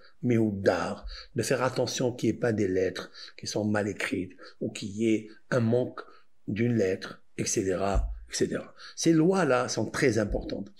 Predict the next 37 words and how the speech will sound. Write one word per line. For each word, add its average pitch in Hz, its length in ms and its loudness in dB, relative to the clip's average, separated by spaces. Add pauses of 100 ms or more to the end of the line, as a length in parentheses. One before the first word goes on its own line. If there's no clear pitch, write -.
(160)
Vérifiez, 120 920 4 (200)
s'il - 240 2
vous 117 140 0
plaît, 101 400 -2 (240)
les 127 160 4
mezuzot 117 500 2
de 107 80 0
la 104 80 4
maison 98 440 -4 (200)
parce - 160 -2
qu'elles - 200 0
protègent 101 600 -2 (260)
la 104 460 0 (140)
personne 107 500 0
qui - 140 -2
habite. - 400 -4 (960)
Baal 151 300 6
Shem 175 260 4
Tov 160 360 0
a 143 200 0
ajouté 120 600 0 (320)
qu'il 120 140 0
ne 107 80 2
faut 107 200 -2
pas 139 240 0
mettre 139 340 -2
les, 113 240 0 (380)
euh, 104 280 4 (460)
la, 110 260 4
le 104 140 4
parchemin 160 400 2
de 156 60 0
la 165 80 6
mezouza 147 320 2
dans 127 180 4
des 117 360 4
étuis 127 480 0